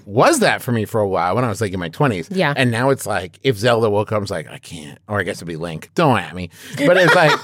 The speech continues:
Speaker 1: <laughs> either one of 'em. Frankly, they're all drinking magic potions. But if they woke up and they're like, "Wait, I can't slay Ganon until I drink some. Hold on, hold on." <laughs> Okay, what was it? Wait, don't talk to me until I've had my magic potion. <laughs>
Speaker 2: And now, uh, there have been days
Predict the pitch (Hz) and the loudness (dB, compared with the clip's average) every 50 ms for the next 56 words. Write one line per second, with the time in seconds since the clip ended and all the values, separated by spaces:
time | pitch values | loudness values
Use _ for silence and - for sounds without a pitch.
0 | - - 427 - - _ _ _ _ _ _ _ _ _ _ _ - 160 175 175 | -2 -2 -2 -2 -4 _ _ _ _ _ _ _ _ _ _ _ 0 2 4 4
1 | 160 135 117 127 135 165 180 147 123 135 147 151 156 - - - 160 170 175 160 | 6 6 6 6 6 6 4 4 4 4 2 0 -2 -4 -2 0 0 0 2 2
2 | 160 143 135 151 147 143 139 160 165 143 127 135 127 110 117 120 127 113 110 240 | 2 4 4 4 4 6 6 6 4 4 4 2 2 2 2 2 4 4 4 2
3 | - - 120 117 - - 147 151 - 381 - - 381 403 - 143 - - 147 131 | 2 2 4 4 4 4 6 4 4 4 4 4 4 4 4 4 4 2 2 4
4 | 131 135 135 135 135 143 131 120 113 120 113 113 110 107 101 101 85 - 90 98 | 6 6 6 6 4 2 2 2 0 0 2 2 2 2 2 0 -4 -6 -6 -4
5 | 101 101 92 90 87 87 90 95 107 - - - 107 104 98 85 85 - - 107 | -2 -2 -2 -2 -2 -2 -2 -2 -4 -4 -2 -2 -2 -2 -2 -4 -6 -6 -4 -2
6 | 98 92 85 78 87 87 82 78 80 80 82 165 156 - 151 160 160 160 - 160 | -2 -2 -2 -4 -6 -6 -6 -6 -8 -8 -6 -6 -6 -6 -6 -6 -6 -8 -8 -10
7 | 165 - - - - - - - - - - 95 87 - 208 - - - - 233 | -10 -12 -12 -14 -12 -10 -8 -8 -6 -6 -6 -4 -2 -2 -2 -2 0 0 0 0
8 | - - - 226 202 - - - - - - _ - 175 180 196 185 156 - 170 | 0 0 0 -2 -2 -2 -4 -10 -14 -16 -8 _ 4 6 6 6 6 6 4 4
9 | 147 135 127 127 156 175 185 202 202 202 202 196 208 220 214 190 180 180 180 170 | 4 4 4 4 6 6 6 6 6 6 6 6 6 6 6 6 6 6 6 6
10 | 143 175 165 160 156 151 151 139 - 131 123 127 117 110 127 123 117 107 - 120 | 6 6 6 6 6 6 4 2 2 2 2 2 2 4 4 4 4 4 4 4
11 | 107 92 117 117 113 113 107 101 110 - 190 - 110 185 180 190 170 175 175 - | 4 4 4 4 4 2 2 0 0 0 0 0 0 -2 -2 -4 -4 -6 -6 -8
12 | - - - _ _ - - - - - - - _ _ - - - - - - | -10 -18 -18 _ _ -18 -18 -16 -14 -14 -14 -14 _ _ -20 -20 -16 -14 -14 -12
13 | - - - 214 220 214 202 202 214 277 330 330 247 202 190 196 - - - 185 | -6 0 2 4 4 4 4 4 4 4 4 6 6 6 6 6 4 4 4 4
14 | 185 185 185 180 180 180 175 185 208 214 214 226 202 196 202 196 190 196 190 190 | 4 6 6 4 4 2 2 2 2 4 4 2 2 2 2 2 2 4 4 4
15 | 180 185 185 | 4 2 2